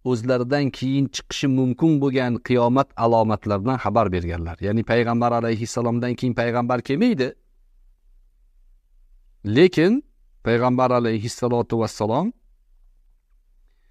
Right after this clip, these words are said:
e, o'zlaridan keyin chiqishi mumkin bo'lgan, e, narsalardan xabar berganlar. O'sha xabarlar jumlasiga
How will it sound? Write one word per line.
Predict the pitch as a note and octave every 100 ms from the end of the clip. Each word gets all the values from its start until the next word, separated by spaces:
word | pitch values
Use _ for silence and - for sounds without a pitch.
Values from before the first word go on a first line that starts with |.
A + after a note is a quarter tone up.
| _ _ G#2
e, | G2+ G2 G2
o'zlaridan | - B2 A#2 A#2+ A#2+ B2
keyin | - A#2 G#2+
chiqishi | - - B2+
mumkin | A2+ G#2+ C3 A#2+
bo'lgan, | G2+ G2 G#2 A#2+ - _ - _ -
e, | F#2 F2+ F2+
narsalardan | G#2+ - G2 F#2 G2+ A2+
xabar | G#2 F#2+ G#2 F#2
berganlar. | A2 G#2 F2 E2 D#2+ - _ _ _ G#2+
O'sha | G2+ C#3
xabarlar | B2 A2+ A2+ B2 C#3+ G#2+
jumlasiga | A2+ G#2+ G2+ - G#2 D#3+